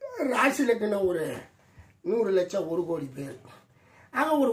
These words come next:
ஒண்ணே முக்கால் கோடி பேருக்கு இவரை பயமுறுத்துறார். இதுக்கு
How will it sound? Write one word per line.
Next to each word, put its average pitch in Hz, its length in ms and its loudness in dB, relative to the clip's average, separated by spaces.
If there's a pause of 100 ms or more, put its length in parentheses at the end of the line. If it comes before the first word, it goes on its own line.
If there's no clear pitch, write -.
ஒண்ணே 320 200 2 (100)
முக்கால் 233 360 2
கோடி 160 240 0
பேருக்கு 214 340 2 (920)
இவரை 202 280 2
பயமுறுத்துறார். - 640 -4 (1040)
இதுக்கு 277 300 6